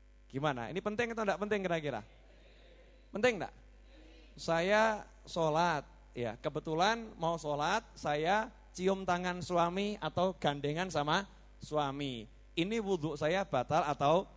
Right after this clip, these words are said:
tidak? Ya, jawabannya ada di buku terbaru saya, insya Allah. Jadi saya satu minggu ini koleksi soal. Ini satu minggu ke depan yang akan koleksi jawa-, jawaban. Insya Allah setiap jawaban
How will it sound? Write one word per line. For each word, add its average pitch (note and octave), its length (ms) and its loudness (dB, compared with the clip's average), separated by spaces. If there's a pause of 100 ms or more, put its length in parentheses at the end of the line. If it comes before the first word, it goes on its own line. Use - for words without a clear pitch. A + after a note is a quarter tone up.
(160)
tidak? C3 640 0 (480)
Ya, G#2 240 -8 (160)
jawabannya C3+ 560 -2
ada D3+ 240 0
di C#3+ 160 -2
buku C3 240 -6
terbaru C3+ 400 0
saya, D3+ 480 0
insya C3 580 2 (380)
Allah. G2 480 -8 (400)
Jadi C3+ 160 -2
saya F#3+ 160 -2
satu E3+ 240 -6
minggu D#3 320 -4
ini F#3+ 80 -8
koleksi D#3+ 320 -2
soal. B2 400 -6 (1120)
Ini C3+ 400 -8
satu C#3+ 240 -2
minggu C#3+ 320 -2
ke C#3 80 -4
depan F3 480 0 (640)
yang C3+ 240 -2
akan D3+ 320 -2
koleksi C#3+ 400 0
jawa-, D3 400 4 (420)
jawaban. A2+ 480 -6 (140)
Insya F#3+ 320 2
Allah A#3 160 0
setiap F3+ 400 -2
jawaban A#2 640 0